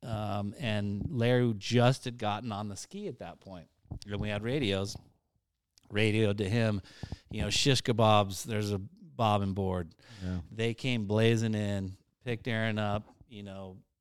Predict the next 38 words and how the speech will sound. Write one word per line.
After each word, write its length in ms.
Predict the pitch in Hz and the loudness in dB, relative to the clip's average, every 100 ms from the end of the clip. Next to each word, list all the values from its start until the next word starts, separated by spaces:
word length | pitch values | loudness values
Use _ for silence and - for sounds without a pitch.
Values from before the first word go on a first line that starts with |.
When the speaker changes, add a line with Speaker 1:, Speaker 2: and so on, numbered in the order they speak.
| _ _ _ 151 | _ _ _ _
Speaker 1:
Danny 500 | 113 113 113 110 107 - _ _ _ | -8 -6 -4 -6 -8 -14 _ _ _
jumped 340 | - 123 117 135 | -12 -10 -10 -10
off 200 | 113 - | -12 -12
the 80 | |
back 300 | 107 113 113 | -8 -6 -4
of 60 | 117 | -4
the 60 | 104 | -4
s-, 180 | - - - - 123 | -6 -12 -20 -20 -18
the 100 | 135 | -14
ski, 480 | - - 110 107 104 104 _ _ _ - | -14 -14 -14 -12 -14 -16 _ _ _ -8
bear 240 | 120 127 | -4 -2
hugged 280 | 113 120 110 | -2 -4 -4
him, 140 | 110 101 | -6 -6
got 260 | 110 113 | -4 -4
him 80 | 117 | -4
on 120 | 117 113 | -4 -6
the 80 | |
sled, 540 | 104 - 113 107 107 98 - _ _ | -10 -10 -6 -4 -4 -8 -16 _ _
got 180 | 107 110 | 0 2
him 100 | 113 | 4
to 80 | 110 | 4
the 100 | 107 | 4
boat, 480 | 101 110 104 104 113 - - - - - | 6 8 8 6 2 -6 -12 -12 -20 -6
and, 280 | 107 104 104 | -2 2 4
uh, 180 | 101 104 | 4 4
Greg 460 | 104 113 113 113 | 6 8 8 6
and, 260 | 107 101 101 | 0 -4 -10
and 140 | 120 104 | -16 -8
some 180 | 123 110 | -2 0
of 60 | |
the 80 | 104 | -2
boys 600 | 98 113 110 107 98 147 - - | -2 0 0 0 -4 -10 -14 -12
resuscitated 840 | 196 113 - 117 117 117 113 107 101 | -8 -6 -2 -2 -2 -2 0 0 2
him 180 | 101 104 | 0 0
out 300 | 104 104 110 - _ | 0 0 -2 -8 _
in 100 | 101 | -8
the 100 | 95 | -4
water. 500 | 98 110 123 104 92 | 2 4 4 2 -2